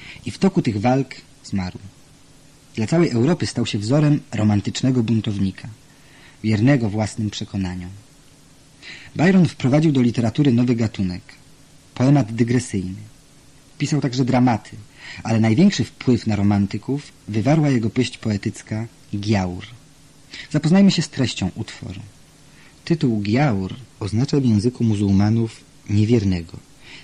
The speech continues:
Tym słowem określeni zostają chrześcijanie. Bohaterem utworu jest tajemniczy, nieznany z imienia i nazwiska mężczyzna.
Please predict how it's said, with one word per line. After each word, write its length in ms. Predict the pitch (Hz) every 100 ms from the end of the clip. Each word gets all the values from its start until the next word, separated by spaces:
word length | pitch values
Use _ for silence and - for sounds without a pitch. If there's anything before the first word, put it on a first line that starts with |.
| -
Tym 160 | - 151
słowem 560 | - 175 151 101 92 104 - - -
określeni 540 | 117 - 117 151 180
zostają 380 | 131 107 131 135
chrześcijanie. 640 | 120 - - 117 98 92 92 101 - - - - - - - - -
Bohaterem 460 | 107 117 143 143 107
utworu 360 | 110 - 127
jest 220 | 110 98 - -
tajemniczy, 600 | - 104 95 95 95 - 107 160 - - - - - 110
nieznany 480 | 110 113 131 107
z 140 | 95 -
imienia 320 | 110 123 117
i 20 |
nazwiska 680 | 95 90 107 - - 117 117 - - -
mężczyzna. 680 | 110 104 - 107 90 -